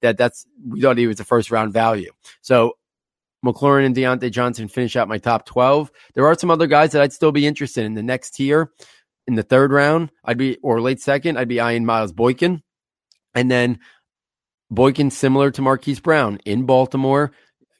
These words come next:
they barely could s-, provide enough value for one wide receiver to be viable. Could they possibly provide enough passing offense for two to be viable? So that's why Boykin's down here.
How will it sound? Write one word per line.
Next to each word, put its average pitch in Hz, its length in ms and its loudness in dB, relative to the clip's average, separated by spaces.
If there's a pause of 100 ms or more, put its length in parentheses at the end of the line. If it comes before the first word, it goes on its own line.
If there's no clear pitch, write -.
(520)
they 123 220 0
barely 143 420 0
could 135 200 -6
s-, 139 100 -14 (180)
provide 123 680 -2
enough 123 260 -2
value 120 300 -2
for 110 180 -8
one 139 320 -2
wide 123 220 2
receiver 117 340 -6
to 110 80 -6
be 110 120 -6
viable. 110 500 -2
Could 104 100 -12
they 104 80 -6
possibly 123 640 -2 (180)
provide 120 320 0
enough 120 360 -4
passing 120 360 -2
offense 113 400 -4
for 110 120 -8
two 151 380 2
to 117 100 0
be 104 100 -2
viable? 92 560 -6 (140)
So - 100 -18
that's 120 220 0 (200)
why 123 220 0
Boykin's 113 480 -2
down 113 240 -2
here. 120 340 0